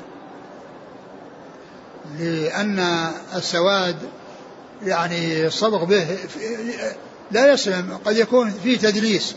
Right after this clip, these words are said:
بأن يكون الشخص كبيرا وقد شاب، و، فإذا غير في السواد يظن أنه لم يشب، ما حصل له الشيب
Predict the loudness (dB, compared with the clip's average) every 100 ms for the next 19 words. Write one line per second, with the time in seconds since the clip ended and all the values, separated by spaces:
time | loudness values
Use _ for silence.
0 | -14 -18 -18 -18 -20 -20 -20 -12 -4 0
1 | 0 2 2 2 0 0 -2 -2 0 4
2 | 4 4 2 -2 -10 -18 -18 -18 -20 -20
3 | -20 -12 -10 -2 0 2 2 2 4 4
4 | 4 0 -10 -18 -20 -20 -20 -20 -20 -16
5 | -6 0 2 4 2 0 0 0 -2 -4
6 | -6 -6 -8 -8 -10 -12 -4 2 4 4
7 | 4 4 4 4 2 0 2 4 4 4
8 | 4 4 2 2 4 4 4 4 2 2
9 | -6 -12 -18 -18 -18 -18 -8 -2 0 0
10 | 0 4 4 2 0 -2 -2 0 2 2
11 | 2 0